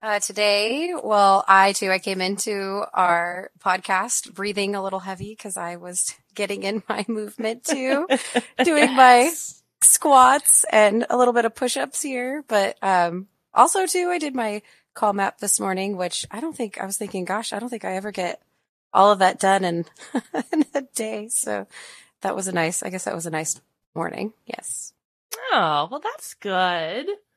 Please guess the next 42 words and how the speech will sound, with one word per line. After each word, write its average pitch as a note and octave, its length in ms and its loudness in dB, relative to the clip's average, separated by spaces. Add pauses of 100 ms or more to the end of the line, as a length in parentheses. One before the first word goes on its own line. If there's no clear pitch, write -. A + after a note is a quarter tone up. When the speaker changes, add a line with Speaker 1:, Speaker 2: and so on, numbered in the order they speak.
(420)
Speaker 3:
Yeah, F#4+ 140 -12
that's A#3+ 260 -2
Speaker 2:
Um, A#3+ 60 -6
Speaker 3:
fabulous. - 760 -14
Speaker 2:
Yeah. F#3 720 2
Speaker 3:
Melanie, F#3+ 340 0
what G3+ 120 2
about C4 220 2
you? D#3 200 -2 (1120)
Speaker 2:
Well, B3+ 560 4 (200)
what A#3 200 -8
brings B3+ 280 -6
me A#3+ 140 -6
joy A3+ 280 -10
is A#3 100 -12
the G#3+ 100 -10
fact G3+ 240 -8
that G3+ 100 -6
I G3+ 60 -6
could G#3 160 -12
open G#3 260 -6
all G3+ 100 -4
my G3 120 -6
windows G3 460 -6
and G3+ 80 -6
get F#3+ 100 -6
a F#3 60 -4
nice F#3+ 260 -6
breeze G3+ 380 -4
in G#3+ 100 -4
my G3+ 140 -2
house A#3 340 -2
today. A3 560 0
<laughs> - 40 -18 (120)
So - 360 -4
that's A#3 360 0
been C4+ 160 -4
Speaker 3:
Straight G3+ 280 0
Speaker 2:
nice. G#3+ 540 4
Speaker 3:
up, - 140 -8
yes. A#3 1040 0
Speaker 2:
<laughs> B3+ 160 -2